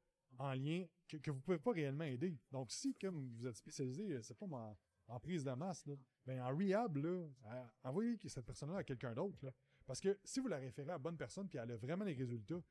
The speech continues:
elle, cette personne-là, ça l'entend que quelqu'un de son entourage a besoin de prise de masse, elle va vous référer, ce monde-là. Donc,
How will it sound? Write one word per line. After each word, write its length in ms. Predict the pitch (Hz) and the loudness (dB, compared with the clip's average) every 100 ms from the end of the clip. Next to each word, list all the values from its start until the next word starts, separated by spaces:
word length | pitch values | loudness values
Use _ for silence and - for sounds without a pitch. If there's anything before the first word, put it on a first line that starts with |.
| _ - | _ -6
elle, 180 | 185 233 | 0 2
cette 140 | 151 123 | 0 -4
personne-là, 340 | 123 135 180 | -6 -4 -4
ça 220 | - 147 | -4 -2
l'entend 420 | 139 127 117 185 | -2 -4 -2 -2
que 180 | 202 147 | -2 -6
quelqu'un 360 | 139 123 117 175 | -4 -6 -4 -4
de 80 | 180 | -4
son 160 | 127 | -6
entourage 500 | 123 123 127 147 190 | -6 -6 -4 -2 -2
a 40 | 135 | -2
besoin 260 | 117 123 | -4 -6
de 60 | 143 | -8
prise 200 | 127 127 | -6 -6
de 60 | 113 | -4
masse, 360 | 120 190 - - _ _ | -2 -2 -4 -10 _ _
elle 100 | 120 | -8
va 100 | 113 | 0
vous 140 | 147 156 | 2 2
référer, 400 | 156 156 170 220 | 0 0 -2 -4
ce 140 | 208 | -4
monde-là. 340 | 180 180 185 196 - _ _ _ _ | -6 -4 -6 -8 -10 _ _ _ _
Donc, 240 | 143 156 | -2 0